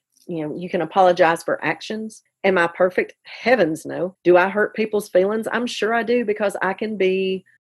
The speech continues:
I, I, I can be brutally honest at times. But at the same time, if I am, it's because I want them to improve. So it's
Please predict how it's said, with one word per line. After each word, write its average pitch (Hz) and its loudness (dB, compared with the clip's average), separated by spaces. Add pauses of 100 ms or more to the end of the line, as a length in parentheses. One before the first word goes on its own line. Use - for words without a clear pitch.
(540)
I, 113 -4 (240)
I, 185 -2
I 208 0
can 226 -6
be 208 2
brutally 175 0
honest 165 -2
at - -4
times. 240 -10 (1000)
But 185 6 (220)
at 180 -2
the 202 -10
same 208 0
time, 208 -2 (800)
if - -2
I 180 2 (140)
am, 208 0 (160)
it's 180 0
because 185 -2
I 175 -2
want 165 -2
them 165 -2
to 165 -6
improve. - -10 (200)
So 175 4
it's - 4